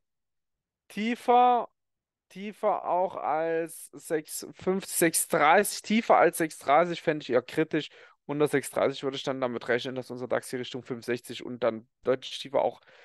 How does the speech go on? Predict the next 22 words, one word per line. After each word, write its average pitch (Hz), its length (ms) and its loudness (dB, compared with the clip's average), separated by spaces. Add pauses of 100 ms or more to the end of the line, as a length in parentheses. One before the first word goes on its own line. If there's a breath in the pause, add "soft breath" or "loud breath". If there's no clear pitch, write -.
(260 soft breath)
ähm, 127 240 0
weiter - 240 4
ab, - 160 0 (420)
äh, 147 140 0
oder 131 220 -2
durchgereicht 196 600 2
wird. 175 220 0 (640)
Und 127 100 -12
das 127 120 -10
kann 139 140 -6
im 127 100 -12
Zweifel 123 300 -8
dann 117 240 -8
sogar 117 200 -12
schon 117 200 -20
bis - 160 -20
auf - 80 -20
vierundsechzig 156 560 -6
führen. 117 180 -6 (380 soft breath)
Damit 185 240 -2
ist 196 120 -4
das 196 160 -8